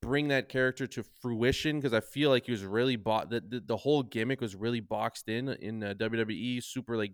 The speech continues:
Disney, P G, and that's kinda hard when you're supposed to be, like, a battle rapper. You're supposed to be, like,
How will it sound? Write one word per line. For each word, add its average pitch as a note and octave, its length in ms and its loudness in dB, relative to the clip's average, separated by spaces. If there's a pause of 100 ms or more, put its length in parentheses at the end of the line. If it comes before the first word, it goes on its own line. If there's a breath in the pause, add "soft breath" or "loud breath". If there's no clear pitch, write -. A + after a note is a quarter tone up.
Disney, A#2 500 -2 (320 soft breath)
P A#2+ 280 -6
G, A2 420 -2
and G#2+ 80 -2
that's G#2+ 80 -4
kinda A#2+ 240 -2
hard A#2 440 2 (300 soft breath)
when G#2 80 -6
you're G#2+ 100 -4
supposed - 280 -4
to A2 80 -12
be, A2+ 120 0
like, G2+ 120 2
a F#2 100 -2
battle A2+ 500 2
rapper. B2 680 4
You're A2 80 -4
supposed A2+ 180 -4
to A2+ 60 -10
be, A2+ 160 -4
like, G2+ 340 -2